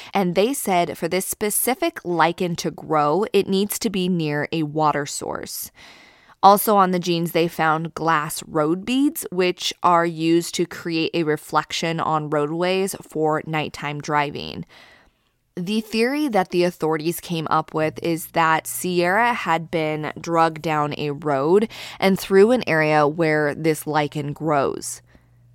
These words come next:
Lastly, on the jeans, they found a male's D N A,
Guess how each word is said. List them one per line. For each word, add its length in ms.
Lastly, 640
on 200
the 80
jeans, 400
they 180
found 640
a 140
male's 760
D 240
N 160
A, 320